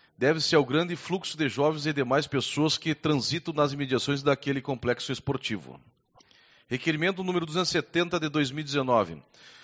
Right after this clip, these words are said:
O veread-, os vereadores abaixo assinado, integrantes da mesa diretora, vêm respe-, respeitosamente, com base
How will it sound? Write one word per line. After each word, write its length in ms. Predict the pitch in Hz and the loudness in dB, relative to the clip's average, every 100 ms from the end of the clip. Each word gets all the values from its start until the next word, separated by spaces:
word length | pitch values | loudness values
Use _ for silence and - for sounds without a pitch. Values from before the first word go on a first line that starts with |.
| - | -12
O 120 | - | -4
veread-, 280 | 135 151 147 - | 2 4 2 0
os 220 | 139 165 | -2 2
vereadores 440 | 170 147 135 165 | 4 4 4 4
abaixo 360 | 147 123 143 147 | 4 6 4 4
assinado, 440 | 131 135 127 147 | -4 0 2 2
integrantes 520 | 147 139 110 147 170 160 | 2 -4 0 0 0 2
da 120 | 139 | 2
mesa 240 | 143 143 | 2 0
diretora, 520 | 127 123 - 139 160 | -2 -4 0 4 4
vêm 200 | 120 139 | 4 0
respe-, 380 | 143 - 131 135 104 | -2 -2 -2 -2 -2
respeitosamente, 1120 | 139 185 160 - 156 139 135 131 117 127 147 | 0 2 0 0 -2 2 2 4 2 0 -4
com 180 | 135 117 | -4 4
base 360 | 120 139 135 | 8 8 6